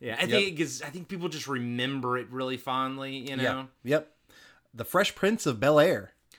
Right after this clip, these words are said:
Speaker 1: Ooh. I'm gonna say no, and I'm gonna say ju-, ju-, just under, like, like, just barely under.
Speaker 2: One hundred and forty-eight.
Speaker 1: Yep.
Speaker 2: Pretty close on that one.
Speaker 1: What did they get? That go, was that a season less or something? Like, was that,
Speaker 2: Uh,
Speaker 1: like,
Speaker 2: oh, at
Speaker 1: seven
Speaker 2: least. It's probably,
Speaker 1: seasons or
Speaker 2: probably
Speaker 1: something?
Speaker 2: might have been even two seasons less.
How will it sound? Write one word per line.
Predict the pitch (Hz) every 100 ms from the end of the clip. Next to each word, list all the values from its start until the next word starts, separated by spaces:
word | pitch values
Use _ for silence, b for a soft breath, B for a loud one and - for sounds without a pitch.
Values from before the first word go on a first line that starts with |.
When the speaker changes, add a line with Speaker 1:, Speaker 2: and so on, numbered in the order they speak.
| b b -
Speaker 1:
Ooh. | 180 330 370 320 180 135 107 90 - _ _ _ _ _ _ _ _ _
I'm | - 233
gonna | 254 277
say | 262 233
no, | 202 190 196 202
and |
I'm | 175
gonna | 175
say | 175 185
ju-, | 170 175
ju-, | 127 160
just | 117 - 214 202 180
under, | 156 120 113
like, | 120 120 127
like, | 123 107
just | 165 208 - 131
barely | 110 131 127 120
under. | 107 104 85 80 -
Speaker 2:
One | - 113 156
hundred | 165 190 233 240 - _ _ _ -
and | 104
forty-eight. | - 165 185 190 151 117 101
Speaker 1:
Yep. | 107 131 160
Speaker 2:
Pretty | 127 147
close | 147 156 139
on | 143
that | 143 139
one. | 120 101
Speaker 1:
What | 196
did | 247
they | 220
get? | 160
That | 156
go, | 160 165 143 127 -
was | 135
that | 165
a |
season | 139 170 151 143
less | 131 170 202
or |
something? | 180 196 185 202 196 190
Like, | 147 120
was | 120
that, | 123
Speaker 2:
Uh, | 117
Speaker 1:
like, | 113
Speaker 2:
oh, | 123
at | 120
Speaker 1:
seven | 110 131
Speaker 2:
least. | 147
It's | 110
probably, | 143 127 113
Speaker 1:
seasons | 110
or |
Speaker 2:
probably | 120 113 104
Speaker 1:
something? | 104
Speaker 2:
might | 104
have |
been | 104 104
even | 98
two | 95 107
seasons | 101 101 101
less. | 104 98